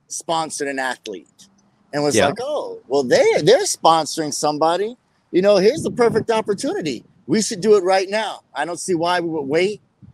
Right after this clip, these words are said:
Speaker 1: You know, we should, we should get on this right now."
Speaker 2: Agreed. Now,
Speaker 1: Yes.
Speaker 2: um, I, I'm, I'm looking forward to that.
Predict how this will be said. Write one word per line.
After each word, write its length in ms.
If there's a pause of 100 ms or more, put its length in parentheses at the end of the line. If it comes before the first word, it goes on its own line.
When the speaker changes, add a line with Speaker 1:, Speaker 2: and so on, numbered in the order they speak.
(260)
Speaker 1:
You 140
know, 260
we 220
should, 360
we 160
should 220
get 100
on 220
this 200
right 240
now." 320 (2000)
Speaker 2:
Agreed. 600 (640)
Now, 200
Speaker 1:
Yes. 200
Speaker 2:
um, 380 (640)
I, 220
I'm, 280
I'm 160
looking 260
forward 400
to 100
that. 320